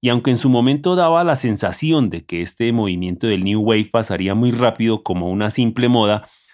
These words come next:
tuvo un resurgimiento en mil novecientos ochenta y uno con la inauguración del canal musical M T V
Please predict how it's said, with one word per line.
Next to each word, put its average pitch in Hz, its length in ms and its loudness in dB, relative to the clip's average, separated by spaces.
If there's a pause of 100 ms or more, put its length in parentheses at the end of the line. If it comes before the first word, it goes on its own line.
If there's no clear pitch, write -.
(100)
tuvo 208 220 4
un 226 120 2
resurgimiento 135 840 0 (240)
en 92 180 -4
mil 160 200 2
novecientos 120 600 -2
ochenta 90 400 -6
y 87 120 -4
uno 101 200 -2
con 95 200 -4
la 87 80 -2
inauguración 90 680 -4
del 107 160 -4
canal 90 320 -4
musical 98 560 -4 (280)
M 113 200 0
T 113 160 -6
V - 340 -2